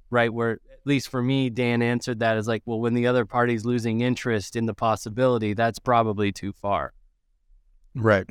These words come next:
Speaker 2: Yeah. I guess my only other thing to add to that would be,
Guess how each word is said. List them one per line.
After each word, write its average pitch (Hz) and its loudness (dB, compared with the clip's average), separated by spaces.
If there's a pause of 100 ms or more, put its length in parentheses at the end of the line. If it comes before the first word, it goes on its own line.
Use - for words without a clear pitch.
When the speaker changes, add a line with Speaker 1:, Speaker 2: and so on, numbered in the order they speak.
(680)
Speaker 2:
Yeah. 101 2 (1000)
I 147 2
guess 151 0
my 156 2
only 160 -2
other 135 0
thing 131 2
to 104 0
add 113 2
to 113 0
that 98 2
would 98 -2
be, 95 -4